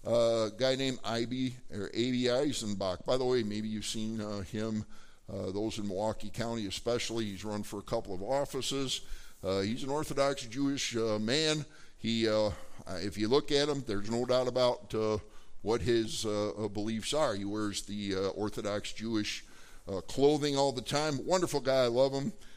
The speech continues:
Uh, good friend. Uh, but he would look at the things that we're saying right now and say, "Yep, that's exactly the way it is." And God bless him. Well, here's what they look at. The queen,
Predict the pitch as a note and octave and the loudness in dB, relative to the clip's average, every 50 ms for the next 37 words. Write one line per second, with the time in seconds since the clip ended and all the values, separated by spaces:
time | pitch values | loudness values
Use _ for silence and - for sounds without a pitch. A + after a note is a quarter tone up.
0 | - - - G#2 G#2+ G#2 G#2+ G#2 G2+ B2 C3+ B2 A2 - - B2 B2+ B2+ C3 C3 | -12 -6 -2 0 0 0 0 0 2 0 0 0 0 -2 0 2 2 2 2 0
1 | A2 - - - - - - - - - A2+ A#2+ B2 - A2+ G2+ - G#3+ A3+ G3+ | -4 -8 -10 -14 -16 -16 -16 -8 0 2 4 4 4 2 0 2 6 8 8 8
2 | E3 - - - - A#2+ A#2 - - - - - C3 D3+ F3+ F#3 F3 E3+ F3+ F3 | 8 4 -2 -10 -16 -16 -16 -18 -18 -12 -6 -2 0 2 4 4 6 6 4 4
3 | - G3 F#3 - F#3 - - F#3 F3+ F3+ E3+ - E3 D#3 C#3+ D3+ D3 C#3+ - - | 4 0 0 0 -2 -2 0 0 0 0 2 2 4 2 2 2 0 0 0 0
4 | F#3 A3 A#3 F#3 C#3 C3 B2 B2 B2+ C3 C3 - C3+ C3+ C3+ C#3+ F3 - - - | 0 -2 -2 -2 -2 -2 -2 0 0 0 0 2 2 2 4 4 2 2 0 -4
5 | A#2 A2+ A#2 - - B2+ - C#3+ D3 D3 - - D#3 D3+ D3 D#3 D#3 D#3+ E3 E3 | -4 -4 -2 -2 -4 -4 -2 -2 -2 -2 -2 -2 -2 -2 0 0 0 0 0 0
6 | D#3+ F#3+ B3 G#3 A#2+ G#2 - - - - - - G2+ G#2 G#2+ A#2+ B2+ C3 C3 E3 | 2 2 0 0 -2 -6 -10 -12 -16 -16 -12 -8 -4 -2 0 2 2 2 4 4
7 | E3+ D#3+ - - G2 G2 A2 C3 C#3+ D#3 - - E3 E3+ D3 E3 E3 A2+ D3 D3+ | 2 2 2 0 -2 0 2 4 4 2 2 2 0 0 2 0 0 2 2 2
8 | D3+ D3 C#3 - A#2 - - A#2+ - - - A3 A3+ A3+ G#3+ F3 B2+ G#2 | 4 2 2 2 0 0 0 -4 -2 -2 0 2 4 4 4 2 2 -2